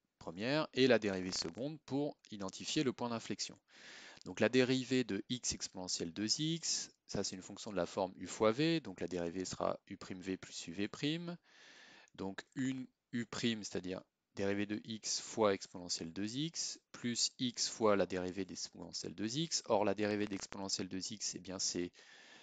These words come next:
euh, la dérivée d'une fo-, d'une fonction de la forme exponentielle u, donc c'est u prime exponentielle u, c'est-à-dire dérivée de deux x fois exponentielle deux x, donc déri-, c'est deux fois exponentielle deux x.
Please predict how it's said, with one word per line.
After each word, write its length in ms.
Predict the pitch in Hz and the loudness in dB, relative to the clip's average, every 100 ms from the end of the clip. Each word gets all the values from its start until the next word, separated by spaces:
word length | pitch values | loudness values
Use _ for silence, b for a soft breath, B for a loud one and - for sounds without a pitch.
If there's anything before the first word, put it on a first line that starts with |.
| B - | B -8
euh, 180 | 50 - | -4 -2
la 100 | 78 | 0
dérivée 360 | 92 90 87 | 0 0 -2
d'une 120 | 92 87 | -6 -10
fo-, 160 | 92 | -12
d'une 160 | 85 85 | -14 -12
fonction 400 | - 90 - 95 | -12 -8 -8 -6
de 100 | 85 | -4
la 120 | 82 | -4
forme 280 | - 92 85 | -2 -4 -4
exponentielle 580 | - - 87 90 92 92 | -10 -10 -8 -6 -4 -4
u, 120 | 92 | -6
donc 120 | 85 | -6
c'est 180 | - - - | -2 -2 -2
u 120 | 107 | -8
prime 360 | - - 104 90 | -8 -6 -6 -8
exponentielle 680 | - - - 80 - 107 | -12 -12 -12 -6 2 2
u, 140 | 143 165 | 2 -2
c'est-à-dire 380 | - - 92 87 | -4 -6 -6 -4
dérivée 440 | 95 92 98 92 98 | -2 -2 -2 -2 -2
de 120 | 90 | -4
deux 300 | 85 95 101 | -4 -4 -4
x 320 | 101 - - - | -4 -2 -2 -6
fois 420 | - - 127 117 110 | -8 -2 6 6 6
exponentielle 580 | 104 - 95 87 - 87 | -2 -8 -8 -8 -6 -6
deux 180 | 92 113 | -6 -6
x, 260 | 151 - | -6 -8
donc 160 | 90 82 | -10 -10
déri-, 260 | 85 87 92 | -8 -8 -2
c'est 240 | - - | -2 -2
deux 160 | 98 98 | -4 -4
fois 280 | - 98 85 | -2 -4 -4
exponentielle 500 | - - 87 - 87 | -6 -14 -12 -12 -10
deux 180 | 92 | -10
x. 360 | 131 - - | -10 -10 -12